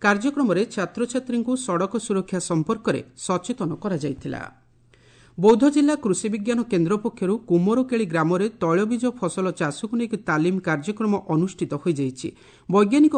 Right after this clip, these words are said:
ପଦ୍ଧତିରେ ତୈଳବୀଜ ଚାଷର ମୂଲ୍ୟ ନିର୍ଦ୍ଧାରଣ, ବଜାର ଉପଲବ୍ଧତା ଏବଂ ବିକ୍ରି ସଂକ୍ରାନ୍ତରେ ଚାଷୀମାନଙ୍କୁ ତାଲିମ ପ୍ରଦାନ କରାଯାଇଛି। ଗଜପତି ଜିଲ୍ଲା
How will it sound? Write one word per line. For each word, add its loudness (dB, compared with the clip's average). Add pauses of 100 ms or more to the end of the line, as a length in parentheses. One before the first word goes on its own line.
ପଦ୍ଧତିରେ 0
ତୈଳବୀଜ 0 (100)
ଚାଷର -4
ମୂଲ୍ୟ 2
ନିର୍ଦ୍ଧାରଣ, 0 (100)
ବଜାର 0
ଉପଲବ୍ଧତା -2
ଏବଂ -2
ବିକ୍ରି 0
ସଂକ୍ରାନ୍ତରେ -4 (420)
ଚାଷୀମାନଙ୍କୁ 2
ତାଲିମ 0
ପ୍ରଦାନ -4
କରାଯାଇଛି। -4 (800)
ଗଜପତି 2
ଜିଲ୍ଲା 2